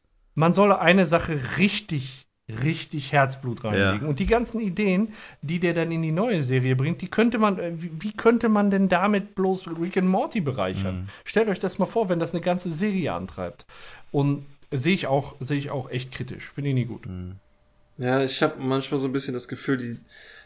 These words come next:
Speaker 3: denken sich so, ja, ihr mögt Rick and Morty, aber wir können so viel mehr und,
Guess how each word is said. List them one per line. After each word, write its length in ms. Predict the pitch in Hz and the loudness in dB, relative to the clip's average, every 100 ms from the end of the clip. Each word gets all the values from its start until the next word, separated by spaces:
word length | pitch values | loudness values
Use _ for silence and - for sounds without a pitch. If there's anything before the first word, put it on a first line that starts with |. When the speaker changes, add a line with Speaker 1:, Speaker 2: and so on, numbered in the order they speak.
| - | 2
Speaker 3:
denken 260 | 143 143 131 | 4 4 2
sich 240 | 123 131 | 0 0
so, 80 | - | 0
ja, 680 | 139 139 147 151 143 143 147 - | -2 -4 -2 -2 -2 -2 -4 -4
ihr 140 | 151 135 | -2 2
mögt 340 | 151 151 - | 2 2 -2
Rick 220 | 139 147 | -4 0
and 100 | 139 | 0
Morty, 320 | 135 156 156 151 | 2 0 0 0
aber 160 | 143 | 0
wir 80 | 143 | -2
können 260 | 143 165 156 | 0 -2 0
so 120 | 147 | -2
viel 220 | 147 175 | 0 2
mehr 800 | 143 135 147 160 156 156 151 147 | 2 0 -2 -4 -8 -8 -6 -6
und, 380 | 147 139 135 135 | -6 -6 -6 -8